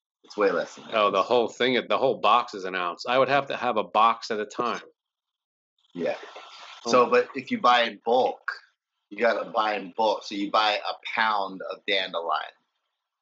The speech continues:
Speaker 1: Bam.
Speaker 2: Oof.
Speaker 1: And you have, like, s-, now you have sixteen treatments.
Speaker 2: Yeah, each, each little thing is two grams of tea. Nothing.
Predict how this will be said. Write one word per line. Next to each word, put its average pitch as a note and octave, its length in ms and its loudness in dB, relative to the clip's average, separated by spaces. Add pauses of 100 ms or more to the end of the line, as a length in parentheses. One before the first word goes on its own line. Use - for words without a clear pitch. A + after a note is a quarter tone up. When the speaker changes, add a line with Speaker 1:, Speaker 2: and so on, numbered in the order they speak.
(800)
Speaker 1:
Bam. - 460 -2
Speaker 2:
Oof. G4+ 260 6
Speaker 1:
And - 100 -10
you F#2+ 80 -2
have, F2+ 120 -2
like, F2 180 -2
s-, - 300 -20 (420)
now F#2+ 140 -2
you F#2 140 -4
have F2+ 220 -2
sixteen F#2 1040 -6 (1300)
treatments. E2 760 -8 (120)
Speaker 2:
Yeah, A#2+ 260 4 (100)
each, - 520 -4
each C#3+ 360 -2
little B2+ 260 2
thing B2 520 -2 (360)
is G#2+ 140 -6
two C3 220 0
grams A2+ 440 0
of F#2 140 -18
tea. F#2 360 -6 (960)
Nothing. A#2+ 420 -4